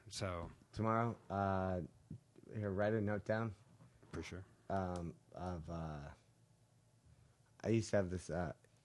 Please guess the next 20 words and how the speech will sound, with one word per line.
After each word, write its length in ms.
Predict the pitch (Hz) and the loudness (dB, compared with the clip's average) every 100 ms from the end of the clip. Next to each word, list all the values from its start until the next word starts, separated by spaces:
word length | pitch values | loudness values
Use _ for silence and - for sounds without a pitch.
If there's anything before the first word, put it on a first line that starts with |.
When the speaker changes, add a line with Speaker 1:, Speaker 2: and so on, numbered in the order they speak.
| - | -4
Speaker 2:
in 100 | 113 | 2
the 120 | 113 107 | 6 8
last 340 | 107 101 - | 8 6 4
private 280 | 104 95 95 | 4 6 2
I 60 | |
took 240 | 95 95 - | 0 -2 0
with 140 | 85 | 0
Rickson, 360 | 90 - 90 85 | 0 -4 -4 -2
he 100 | 87 | -2
was 160 | 85 80 | -2 -2
like, 340 | 80 76 - - - - _ _ - - - _ - | -4 -6 -12 -20 -20 -20 _ _ -20 -20 -20 _ -12
I 60 | 101 | -6
call 200 | 107 110 | 2 2
it 100 | - | 4
the, 120 | 110 117 | 0 2
oh, 140 | 113 | 2
robot 460 | 92 104 110 104 82 | 2 2 4 4 2
hands 300 | 87 98 90 | 0 -2 -2
of 120 | 80 | -4
death. 200 | 87 76 | -6 -6